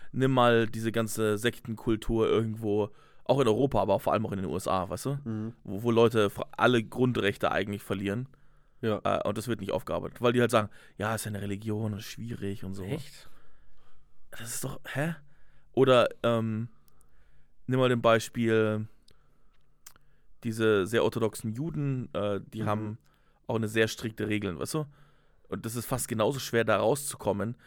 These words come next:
Speaker 1: wie aus irgend so einer Nazi-Gruppe oder so, weißt du, wie ich mein?
Speaker 2: Mhm.
Speaker 1: Auch wenn der Vergleich jetzt vielleicht, also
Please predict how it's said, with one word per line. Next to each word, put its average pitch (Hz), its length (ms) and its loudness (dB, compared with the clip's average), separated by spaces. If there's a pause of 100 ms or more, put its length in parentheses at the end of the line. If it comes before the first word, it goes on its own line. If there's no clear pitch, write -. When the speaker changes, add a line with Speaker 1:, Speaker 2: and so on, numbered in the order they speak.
(240)
Speaker 1:
wie - 80 -4
aus 113 100 -6
irgend 123 200 -2
so 117 60 -4
einer 110 140 -2
Nazi-Gruppe 104 1080 -4
oder 90 200 0
so, 87 180 -6
weißt 98 160 -4
du, 131 40 -4
wie 131 40 -2
ich 135 40 -4
mein? 101 340 -4
Speaker 2:
Mhm. - 60 -12 (760)
Speaker 1:
Auch 113 140 -8
wenn 104 60 -2
der 98 100 0
Vergleich 101 260 2
jetzt 101 140 -4
vielleicht, 101 300 0
also 95 220 -4